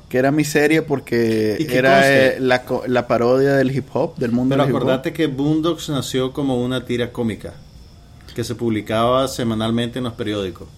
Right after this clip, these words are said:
Speaker 1: Ok, lo que pasa es que, eh, nunca la vi como
Speaker 2: Nunca la
Speaker 1: tira
Speaker 2: viste vos
Speaker 1: cómica.
Speaker 2: como tira
Speaker 1: Ma-,
Speaker 2: cómica.
Speaker 1: Mac Ruffer, creo que se llama el mae.
Speaker 2: Ujú.
Speaker 1: Ahorita la rescató, este, Adult Swim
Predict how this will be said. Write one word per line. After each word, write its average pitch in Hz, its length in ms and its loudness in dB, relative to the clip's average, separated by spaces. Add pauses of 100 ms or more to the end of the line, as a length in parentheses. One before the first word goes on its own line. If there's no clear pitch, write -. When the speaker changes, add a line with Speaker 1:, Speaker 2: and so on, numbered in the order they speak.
(200)
Speaker 1:
Ok, 143 260 -4 (100)
lo 143 120 2
que 113 120 -2
pasa 120 340 0
es 139 60 -4
que, 131 320 2
eh, 57 80 -10 (480)
nunca 120 400 0
la 120 180 2
vi 117 160 2
como 123 200 0
Speaker 2:
Nunca 156 100 2
la 151 80 4
Speaker 1:
tira 156 100 4
Speaker 2:
viste 160 140 2
vos 143 80 4
Speaker 1:
cómica. 160 180 2
Speaker 2:
como 151 180 0
tira 143 140 0
Speaker 1:
Ma-, 113 140 2
Speaker 2:
cómica. 110 180 2
Speaker 1:
Mac 98 120 -4
Ruffer, 117 340 -2
creo 120 200 -6
que 127 80 -6
se 110 140 -6
llama 113 180 -4
el 113 60 -4
mae. 120 200 -6 (300)
Speaker 2:
Ujú. 120 300 -2 (220)
Speaker 1:
Ahorita 131 400 4
la 233 140 4
rescató, 170 880 0
este, 98 600 -2
Adult 107 300 -2
Swim 180 400 -2